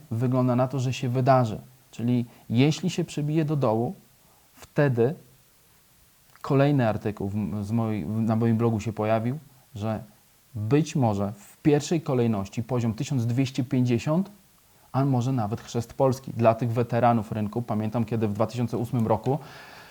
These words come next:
w czasie tego najlepszego kry-, w najlep-, kiedy kryzys hulał u nas w najlepsze, większość inwestorów, e,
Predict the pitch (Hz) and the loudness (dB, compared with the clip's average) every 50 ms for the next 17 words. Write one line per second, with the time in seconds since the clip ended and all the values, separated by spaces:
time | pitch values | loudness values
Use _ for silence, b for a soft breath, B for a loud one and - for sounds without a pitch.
0 | B B B - - - - - 127 110 - 143 123 131 127 131 131 131 131 127 | B B B -20 -20 -8 0 2 2 2 4 2 2 2 4 6 6 6 8 6
1 | 135 135 127 127 - 147 139 139 127 - - - - 143 131 127 131 131 135 127 | 6 6 4 2 2 2 2 2 2 2 0 -2 -2 2 4 6 6 6 6 2
2 | - - - - 135 120 139 - - 143 214 214 160 131 110 - - - - - | 0 -2 -2 0 2 2 2 4 6 8 8 8 8 6 4 0 -6 -12 -14 -4
3 | - 180 180 180 151 131 135 139 120 113 110 - - - 120 107 135 135 131 131 | 2 4 6 6 6 6 4 2 0 0 -2 -6 -6 -4 -2 2 4 4 6 6
4 | 135 127 117 110 - - 143 135 143 82 117 110 127 131 139 - 156 - 156 143 | 6 4 2 0 -2 -4 -4 -4 -2 -2 0 2 2 2 2 2 0 0 0 0
5 | 127 123 120 - - 117 123 131 143 165 160 B B B B B B B B B | 2 0 0 0 0 0 2 2 2 0 -2 B B B B B B B B B
6 | _ - 110 104 101 101 101 | _ -8 -6 -6 -4 -6 -6